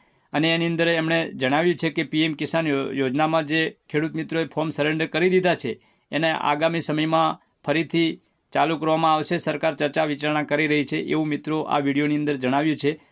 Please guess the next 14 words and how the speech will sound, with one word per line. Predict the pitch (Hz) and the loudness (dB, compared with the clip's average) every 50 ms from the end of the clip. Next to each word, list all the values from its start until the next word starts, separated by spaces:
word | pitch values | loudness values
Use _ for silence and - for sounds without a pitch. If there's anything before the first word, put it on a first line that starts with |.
| _ _ _ | _ _ _
તો | 151 | 2
આપણે | 151 143 139 - 147 151 | 2 2 2 2 0 0
સાંભળીએ | 143 - 139 127 123 127 135 151 160 175 180 - _ _ _ _ | 0 0 0 0 2 2 2 2 0 0 -2 -6 _ _ _ _
કે | - 147 151 151 147 - - | -2 0 2 2 0 -2 -6
શું | - - - 160 156 156 | -10 -8 -4 -2 -2 0
એમાં | 147 147 147 147 147 147 - - - _ _ _ - | 0 2 2 2 2 2 0 -2 -8 _ _ _ -12
આ | - 127 143 143 | -2 0 0 2
વીડિયોની | 139 139 139 147 147 147 | 2 2 2 2 2 2
અંદર | 147 147 143 143 147 - - _ _ _ _ _ _ _ - | 2 0 0 -2 -4 -6 -10 _ _ _ _ _ _ _ -2
મનોજકુમાર | 131 127 131 143 151 139 - - 135 147 143 | 0 0 2 2 0 -2 -4 -2 0 0 0
ગુપ્તા | 131 123 131 123 - 147 147 | 0 -4 -6 -4 -2 -2 -2
સાહેબે | - - 131 131 135 139 160 196 - _ _ _ - | 0 0 -2 0 0 -2 -2 -2 -6 _ _ _ -8
જણાવ્યું | 131 127 139 139 135 127 120 113 110 | -2 0 2 2 2 2 0 -2 -4
છે. | 107 - 110 107 | -6 -8 -12 -14